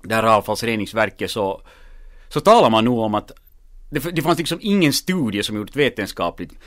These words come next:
Men, men jag träffade en lokal läkare som sa att klart att folk är mycket sjukare här än de är på andra områden. För det är liksom grundvattnet är förorenat. Luften är förorenad. Klart att det påverkar människorna. Men det är ju inte, samtidigt är det ju ett, ett land där man kanske inte har då den här,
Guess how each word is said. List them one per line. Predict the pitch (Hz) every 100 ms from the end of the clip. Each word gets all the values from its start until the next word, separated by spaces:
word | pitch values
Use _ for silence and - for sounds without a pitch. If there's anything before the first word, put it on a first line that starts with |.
| -
Men, | 127 127
men | 147 135
jag | 135
träffade | 156 - 147
en |
lokal | 160 170 170
läkare | 147 135 127
som | 139
sa | 131 127
att | - -
klart | 254 -
att | - -
folk | - 254 -
är |
mycket | 170 165 156
sjukare | 160 95 95 87
här | 92 85
än | 85
de | 90
är | 90
på | 110
andra | 107 82 80
områden. | 80 80 85 - - -
För | -
det | 247
är |
liksom | 175 160 160
grundvattnet | 170 208 113 87 92 92
är |
förorenat. | 90 123 110 85 80 80 - - -
Luften | 233 247 - 101
är |
förorenad. | 90 104 95 87 87 101
Klart | - 156 175
att | 151
det |
påverkar | 156 247 87 78 76 92
människorna. | 90 98 98 127 135
Men | 151
det | 170
är |
ju | 170
inte, | 175 156 -
samtidigt | 175 160 160 147
är | 156
det | 156
ju | 151
ett, | 147
ett | 143 139
land | 151 151
där | 135
man | 127
kanske | 135 143
inte | 135
har | 180 127
då |
den | 101 98
här, | 101